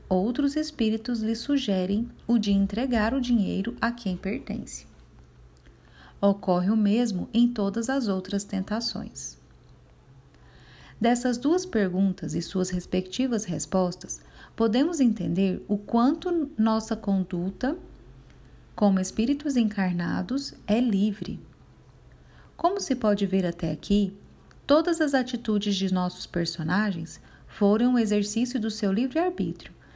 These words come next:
na manifestação de suas vontades, caprichos, desejos e prazeres. Talvez lhe ocorra, leitor, tratar-se a presente história de uma temática imprópria para um livro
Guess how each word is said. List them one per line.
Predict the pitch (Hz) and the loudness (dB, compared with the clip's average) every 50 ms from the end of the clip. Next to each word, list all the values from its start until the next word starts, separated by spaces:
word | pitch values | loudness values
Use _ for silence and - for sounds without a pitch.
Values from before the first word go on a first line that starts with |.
| - - - | -18 -6 -2
na | 180 185 185 | 0 2 2
manifestação | 185 190 208 240 277 277 - 240 240 240 214 208 202 - 196 190 185 | 2 2 4 2 2 2 0 -2 -2 0 0 0 0 0 0 0 0
de | 180 185 | -2 -4
suas | 180 - - 175 165 | -6 -4 -4 -4 -4
vontades, | 160 160 170 165 151 - 170 170 - 190 220 220 - 285 311 294 - - - - | -4 -4 -4 -6 -6 -4 -2 -2 0 0 -2 -2 -2 -4 -6 -6 -8 -14 -16 -12
caprichos, | - 170 - - - - 190 202 240 240 - - 302 294 285 - - - | -10 -10 -10 -6 -2 0 0 0 0 0 -2 -4 -4 -4 -4 -6 -8 -4
desejos | 196 185 185 175 156 - 175 170 170 190 220 - 320 330 - - - - - | -2 0 0 0 -2 -2 -2 0 0 0 -2 -2 -4 -4 -4 -6 -8 -6 -4
e | 247 | -4
prazeres. | 240 247 269 277 330 330 - - 170 156 - - - - - - - - - - - - - - - - - - - - - - - - - - - - - - - - - - - - - - | -2 0 0 0 0 -2 -2 -4 -6 -6 -8 -12 -16 -18 -18 -20 -20 -20 -20 -20 -20 -20 -20 -20 -20 -20 -20 -20 -20 -20 -20 -20 -20 -20 -20 -20 -20 -20 -20 -20 -20 -20 -20 -20 -20 -20 -8 -2
Talvez | - 233 233 233 220 240 277 320 349 349 | 2 2 2 2 2 2 2 2 0 0
lhe | - 269 233 | 0 2 2
ocorra, | 202 180 180 - - 170 180 208 247 240 208 190 170 170 170 - - | 2 2 0 0 0 0 2 2 2 2 0 0 -2 -2 -6 -8 -4
leitor, | 175 175 170 165 165 - - 156 - - - - - - - - - - - - - - - - | -2 -2 -2 -2 -4 -4 -6 -4 -4 -4 -6 -10 -14 -20 -20 -20 -20 -20 -20 -20 -20 -20 -16 -4
tratar-se | - 233 233 233 240 - 254 285 330 330 - | 0 0 2 2 2 2 2 4 2 2 0
a | 302 | -2
presente | 294 - 240 226 202 196 196 190 - - | -2 0 0 0 2 2 0 -2 -2 -6
história | 165 - - - 165 170 190 208 202 - - | -10 -8 -6 -4 -2 0 0 0 0 -2 -6
de | - 170 196 | -4 2 4
uma | 196 202 220 | 4 4 4
temática | 208 214 233 220 208 202 202 208 208 - - 220 | 2 0 0 2 2 2 2 0 0 -2 0 2
imprópria | 214 247 302 - - 226 214 240 240 - - 190 | 2 2 2 2 2 2 2 2 0 0 -4 -4
para | - - 196 196 202 | -2 0 0 2 2
um | 220 226 | 4 4
livro | 208 190 180 185 190 190 208 254 | 2 2 2 0 -2 -2 -4 -6